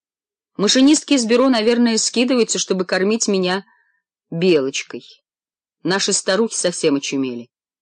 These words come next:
Считают меня компетентной во всех вопросах, касающихся кино и театра. Мало кино и театра, так даже модных фасонов одежды.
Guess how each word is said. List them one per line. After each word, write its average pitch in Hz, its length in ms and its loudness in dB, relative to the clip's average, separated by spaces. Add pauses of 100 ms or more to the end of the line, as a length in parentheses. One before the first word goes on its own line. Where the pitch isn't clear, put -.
Считают 175 480 -2
меня 175 260 0
компетентной 175 680 -4
во 151 120 -4
всех - 260 -4
вопросах, 165 420 -4
касающихся 156 640 -4
кино 160 260 -4
и 156 100 -6
театра. - 480 -12 (840)
Мало 185 380 2
кино 208 260 0
и 165 100 -2
театра, 131 480 -6 (420)
так 202 160 0
даже 208 260 2
модных 208 380 2
фасонов 190 500 -4
одежды. 143 500 -6